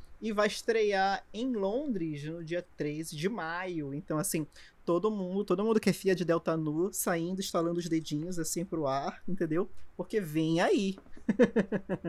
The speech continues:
Não sei, não, não, não, não tenho informações do elenco, né? Não sei se a Sheridan volta pra, pra, pra, pra refazer esse, esse,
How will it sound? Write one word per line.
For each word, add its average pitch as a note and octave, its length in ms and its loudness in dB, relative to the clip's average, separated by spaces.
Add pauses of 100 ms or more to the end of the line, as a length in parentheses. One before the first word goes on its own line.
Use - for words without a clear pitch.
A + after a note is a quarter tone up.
(680)
Não A#3 200 6
sei, A3+ 380 6
não, A3 140 4
não, A#3+ 200 4
não, G#3+ 380 -4
não G#3 200 2
tenho A#3 160 2
informações G3+ 680 2
do F3+ 100 4
elenco, F3+ 500 4
né? F#3 160 2
Não G3 80 -2
sei F#3 180 -2
se F#3 140 0
a D#3+ 60 4
Sheridan D#3+ 500 0
volta E3+ 460 0
pra, D3+ 340 -4
pra, C3+ 380 -6 (680)
pra, C#3+ 540 -2
pra D3 120 -2
refazer D#3 500 -2
esse, D3 420 -6
esse, C3+ 680 -8